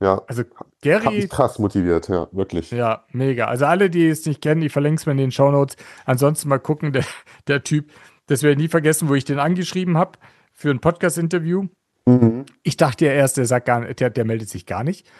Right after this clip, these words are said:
Speaker 2: Aber dann hat er geschrieben, ah, ist grad ungünstig, ich bin grad mit dem Moped in, ich weiß nicht, Vietnam oder so. Also er war mit dem Moped grad unterwegs, sagte, ich melde mich, wenn ich wieder <laughs> zurück bin. Also, okay, cool. Also das ist, ah, ich lieb den.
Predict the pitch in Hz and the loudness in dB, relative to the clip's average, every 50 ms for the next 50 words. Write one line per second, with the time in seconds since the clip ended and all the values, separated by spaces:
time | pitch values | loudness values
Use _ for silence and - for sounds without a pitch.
0 | - - - - _ 135 127 135 139 143 143 151 156 - 175 170 160 143 - - | -20 -20 -20 -6 _ 0 0 2 4 4 4 4 4 4 2 2 2 0 -2 -2
1 | - 160 160 156 - - 180 175 170 170 185 175 123 - 156 170 185 196 202 196 | 2 2 2 2 0 0 0 0 0 0 -4 -8 -8 -4 2 4 4 4 4 2
2 | - - 156 156 - - 190 190 - - 240 254 262 262 247 226 - 247 226 - | 0 -4 -10 -12 -4 -2 -2 -2 -2 -2 -2 0 0 0 0 0 -2 -2 -2 -2
3 | - 180 - - 196 196 190 208 190 185 185 - 185 180 170 - 160 156 175 185 | -2 -2 -2 -2 -2 -2 0 0 0 0 0 0 0 -2 0 -2 0 0 0 0
4 | - - 214 202 214 _ - 180 170 180 190 196 196 180 _ _ _ _ _ 127 | 2 0 0 0 -2 _ -2 -2 -2 0 -2 -4 -6 -10 _ _ _ _ _ -4
5 | 139 139 151 127 92 - 120 117 - 123 127 160 208 240 240 240 214 247 247 254 | -4 -2 -4 -6 -4 -2 -4 -2 0 0 0 2 2 0 0 0 2 2 2 0
6 | 247 - - - - - - 135 135 156 147 170 185 196 196 196 196 - 165 143 | 0 -6 -18 -20 -14 -4 -2 0 2 4 4 4 6 6 4 4 2 0 0 0
7 | 156 165 - 208 180 - 185 180 170 175 170 160 156 147 170 160 - 170 151 - | 0 2 0 -2 0 0 -2 -2 -2 -2 -2 0 0 2 0 2 2 0 0 0
8 | 160 147 - 139 135 147 156 175 151 135 143 143 143 135 135 139 135 - - - | -2 -2 0 0 -2 0 0 0 0 0 0 0 0 0 0 0 0 0 0 -2
9 | - - - - - 180 - - - 180 - 170 151 143 - 226 165 - 156 - | -4 -4 0 2 2 2 2 0 -6 -6 -6 -4 -4 -2 -2 -2 -4 -4 -6 -6
10 | - 254 - - 190 180 196 - - - - - - - - _ _ - - 190 | -4 -2 0 2 2 2 0 -2 -8 -16 -18 -18 -20 -20 -20 _ _ -2 2 4
11 | 202 226 269 269 240 - _ - - - - _ 151 147 147 135 117 - _ _ | 4 4 4 2 0 -6 _ -20 -20 -20 -4 _ 0 0 0 -2 -4 -8 _ _
12 | _ _ - 147 - - 156 - - - _ _ - 135 135 127 - - - 139 | _ _ -4 -4 -2 -4 -6 -8 -10 -14 _ _ -2 -2 -2 -2 -2 -4 -4 -4
13 | 175 - _ - 107 107 104 | -4 -4 _ -6 -6 -6 -6